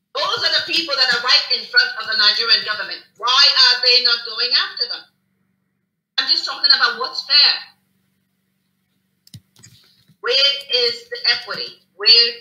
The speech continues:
is the justice? But if one person says something, you're declared wanted or called to the D S S.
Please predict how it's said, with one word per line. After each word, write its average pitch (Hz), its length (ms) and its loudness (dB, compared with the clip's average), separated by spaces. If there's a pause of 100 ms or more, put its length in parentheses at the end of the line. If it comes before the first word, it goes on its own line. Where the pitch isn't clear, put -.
(120)
is - 340 2
the - 140 2
justice? - 840 -4 (1400)
But - 100 -6
if - 100 -10
one - 240 0
person - 320 0
says 262 300 2
something, 262 640 0 (480)
you're 170 200 -14
declared 233 520 2
wanted 330 560 -8 (540)
or 202 140 -2
called 202 280 0
to 202 60 2
the - 120 6
D 247 180 2
S - 200 0
S. - 480 -6